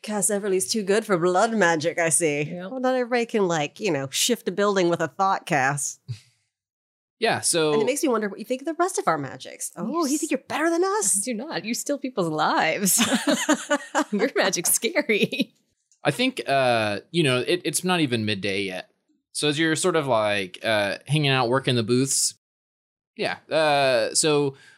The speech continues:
Speaker 3: give me, what's, uh, wh-, who, what's an interesting thing that, so Cass gets, uh, you know, a lunch break or whatever, right? You're not at the booth literally eight hours. So what, what are you going to do? You know, it's not enough time to head back to the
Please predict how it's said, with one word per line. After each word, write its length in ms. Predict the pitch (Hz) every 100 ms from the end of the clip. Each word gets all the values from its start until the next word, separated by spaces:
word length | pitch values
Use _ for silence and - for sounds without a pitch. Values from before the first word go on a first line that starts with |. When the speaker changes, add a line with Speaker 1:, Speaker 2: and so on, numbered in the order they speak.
| -
Speaker 3:
give 120 | 180
me, 240 | 202 185 170
what's, 300 | 180 208 214
uh, 420 | 165 156 151 147
wh-, 400 | 139 - - 151
who, 260 | 185 117 120
what's 180 | 208 202
an 100 | 170
interesting 420 | 170 160 - 147
thing 420 | 139 151 143 139
that, 240 | 127 120 -
so 100 | 139
Cass 260 | 160 165
gets, 280 | 160 131 - _ -
uh, 120 | 120
you 140 | 113 113
know, 200 | 87 104
a 80 | 135
lunch 260 | 123 104 -
break 240 | 78 -
or 40 | 80
whatever, 240 | 67 85
right? 160 | 87 82
You're 80 |
not 160 | 107 95
at 120 | 92
the 80 | 92
booth 220 | 85 78
literally 480 | 90 80 78 78 82 -
eight 140 | 87
hours. 380 | 85 82 71 -
So 100 | 120
what, 300 | 139 143 131
what 120 | 139
are 60 | 147
you 100 | 147
going 180 | 156 151
to 80 | 147
do? 100 | 202
You 60 | 87 - _ _ _ _ _ _ _ -
know, 60 | 139
it's 80 | 190
not 120 | 175
enough 120 | 151
time 200 | 160 151
to 60 | 135
head 120 | 120
back 240 | 123 -
to 100 | 120
the 600 | 104 101 95 98 95 101